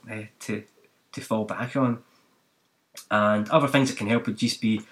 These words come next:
developing skills like problem solving and developing an ability to communicate, uh, properly and help others to understand how you are feeling. Uh, so yeah, just, uh,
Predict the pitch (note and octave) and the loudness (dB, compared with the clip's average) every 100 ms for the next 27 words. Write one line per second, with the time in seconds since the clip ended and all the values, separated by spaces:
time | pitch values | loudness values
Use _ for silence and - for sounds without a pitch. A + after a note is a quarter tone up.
0 | - - _ - A2 A#2 A2+ - G2+ - | -20 -20 _ -4 0 2 2 0 -4 0
1 | G#2 G#2+ G#2+ - A2+ A2+ A2 - A2 G#2+ | 0 0 -4 -2 0 0 -2 0 0 0
2 | G#2+ G#2 - G#2 G#2 G#2 G2+ _ _ - | 0 -2 0 0 2 0 -4 _ _ -20
3 | - - _ - G#2 A#2+ B2 G#2+ G2+ A2 | -20 -20 _ -4 0 2 2 0 2 2
4 | A2+ - - - C3 C3+ - D3 C3+ C3 | 2 0 -6 2 4 4 0 2 4 4
5 | C3 - A#2+ G#2+ A#2 A2 - - A#2+ A#2+ | 0 0 -2 -2 -8 -10 -8 -2 -2 -2
6 | A#2+ A2 G#2 G#2 A2+ - G#2+ A#2 A2 - | -2 0 -2 0 -2 0 -2 0 -2 -6
7 | - - - - _ _ - A2+ G#2+ - | -16 -20 -20 -20 _ _ -6 -4 -4 -4
8 | G#2 A2+ A2 - A2+ A2 G#2+ G#2 - G#2+ | 0 0 -2 -4 -4 -4 -4 -8 -6 0
9 | C3 C3 B2+ _ _ _ _ _ _ _ | 2 2 -2 _ _ _ _ _ _ _
10 | - - - G2+ G2+ - - - - _ | -16 -12 -6 -4 -4 -6 -18 -20 -20 _
11 | _ _ _ - C3+ E3 C#3+ - - _ | _ _ _ 0 4 6 4 0 -14 _
12 | _ - F#3 - B2 C#3 | _ 0 0 0 -2 -2